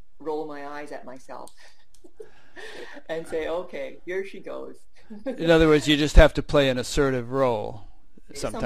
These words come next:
Speaker 1: Sometimes,
Speaker 2: to deal
Speaker 1: yeah.
Speaker 2: with
Speaker 1: I use
Speaker 2: situation.
Speaker 1: that ex-, example. It's like when consciousness calls on me directly, sometimes it's stronger, and I
Speaker 2: Mm-hmm.
Speaker 1: may first feel that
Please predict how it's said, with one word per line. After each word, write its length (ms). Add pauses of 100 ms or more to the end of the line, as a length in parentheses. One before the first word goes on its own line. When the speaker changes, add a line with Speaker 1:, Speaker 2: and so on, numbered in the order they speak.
Speaker 1:
Sometimes, 220
Speaker 2:
to 80
deal 320
Speaker 1:
yeah. 40
Speaker 2:
with 120
Speaker 1:
I 20
use 60
Speaker 2:
situation. 500
Speaker 1:
that 180
ex-, 240 (320)
example. 640 (1080)
It's 240
like 240
when 400
consciousness 640 (100)
calls 460
on 200
me 160
directly, 720
sometimes 500
it's 140
stronger, 680 (500)
and 100
I 80
Speaker 2:
Mm-hmm. 100
Speaker 1:
may 360 (680)
first 520
feel 380
that 180